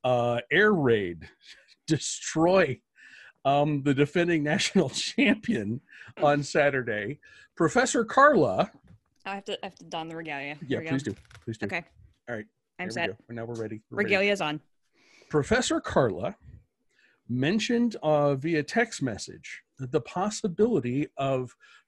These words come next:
Speaker 1: transferring the Carla and Crappy Show Stanford postulate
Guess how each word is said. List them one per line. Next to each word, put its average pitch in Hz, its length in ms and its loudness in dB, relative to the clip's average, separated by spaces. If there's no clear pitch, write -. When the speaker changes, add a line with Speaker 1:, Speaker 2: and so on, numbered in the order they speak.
Speaker 1:
transferring 190 920 -6
the 143 120 -8
Carla 190 320 -6
and 160 100 -6
Crappy 165 260 -4
Show 147 180 -6
Stanford 196 680 -4
postulate 123 640 -10